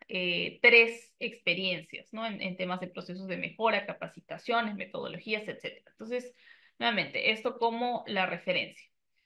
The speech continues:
Seguimos avanzando, nos pide información de representante legal, también le damos clic al lapicito, acá vemos si, cuál es el documento, en este caso, eh, D N I, voy a ingresar mi D N I como si fuera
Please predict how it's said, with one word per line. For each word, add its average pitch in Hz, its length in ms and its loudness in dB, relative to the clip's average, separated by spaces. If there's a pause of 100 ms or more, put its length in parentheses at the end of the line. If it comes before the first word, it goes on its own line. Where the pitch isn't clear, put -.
(280)
Seguimos 359 440 2
avanzando, 359 720 4
nos 262 180 2
pide 269 240 6
información 254 760 4
de 247 80 6
representante 202 720 0
legal, 311 400 8
también 233 260 2
le 233 100 8
damos 226 520 6
clic 220 300 -2
al 214 100 6
lapicito, 254 880 2
acá 202 260 4
vemos 208 380 0
si, 208 400 -2
cuál 190 140 6
es 190 120 -2
el 185 80 0
documento, 262 880 2
en 208 100 -8
este 185 200 -8
caso, - 480 -2
eh, 113 200 -8
D - 100 0
N 208 180 0
I, 202 140 0
voy 135 180 -2
a - 200 -4 (240)
ingresar 202 640 2
mi 208 140 -4
D 214 80 0
N 220 180 -2
I 247 160 -2
como 190 220 -4
si 185 140 -12
fuera 196 580 0